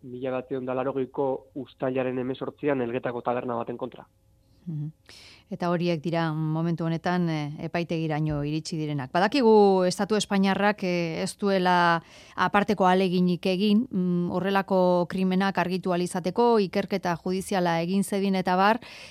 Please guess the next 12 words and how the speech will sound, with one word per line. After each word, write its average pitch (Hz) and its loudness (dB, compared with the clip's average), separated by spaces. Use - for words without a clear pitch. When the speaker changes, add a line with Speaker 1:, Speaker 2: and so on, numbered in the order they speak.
Speaker 2:
epailearen 233 4
aldetik 226 2
ikusi 233 -2
duzu, 220 0
eh, 233 -2
jarrera 214 0
diferentea, 214 0
fiskalak 226 0
zer 233 -2
egingo 233 2
ote 208 0
du? 170 2